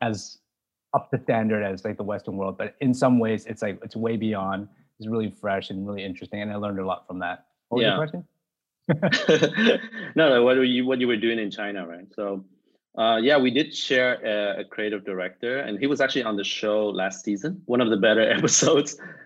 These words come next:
Speaker 2: uh, I have to say. <laughs> But do you think, um, having a mentor changed the trajectory of your career, or you,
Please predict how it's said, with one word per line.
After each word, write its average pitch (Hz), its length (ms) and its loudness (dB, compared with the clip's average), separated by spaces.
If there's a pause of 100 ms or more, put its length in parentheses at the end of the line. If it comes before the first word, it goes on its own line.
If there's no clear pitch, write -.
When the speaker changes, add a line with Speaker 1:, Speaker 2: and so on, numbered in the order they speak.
(140)
Speaker 2:
uh, 113 60 0
I 107 240 4
have 98 120 0
to 104 100 -6
say. 104 280 -2 (160)
<laughs> 190 640 2 (800)
But 123 220 -6
do 139 100 -4
you 175 120 2 (100)
think, 156 400 0 (160)
um, 101 460 -2 (180)
having 123 300 0
a - 40 0
mentor 113 840 -2 (880)
changed 120 340 0
the 107 140 0 (180)
trajectory 110 480 -2
of 101 100 -2
your 95 140 -2
career, 92 480 -6 (240)
or 110 160 2
you, 110 260 2